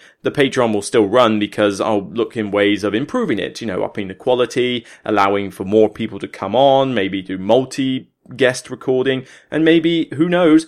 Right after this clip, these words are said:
find a way to travel overseas to the American cons, or just take the Broken Meeple,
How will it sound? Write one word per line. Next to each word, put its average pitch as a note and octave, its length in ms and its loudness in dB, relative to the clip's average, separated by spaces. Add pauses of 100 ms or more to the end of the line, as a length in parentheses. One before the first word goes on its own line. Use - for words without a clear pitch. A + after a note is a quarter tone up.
(140)
find D3 300 0
a D3 40 0
way C#3+ 280 4
to C#3 380 -4
travel C3 380 2
overseas B2+ 540 -2
to A2+ 100 -8
the A2 120 2
American C3 400 -2
cons, C#3+ 400 -2 (200)
or C3+ 240 6
just C3+ 280 -6
take C3 340 -6
the A#2+ 240 -6
Broken A2+ 380 -2
Meeple, A2+ 640 0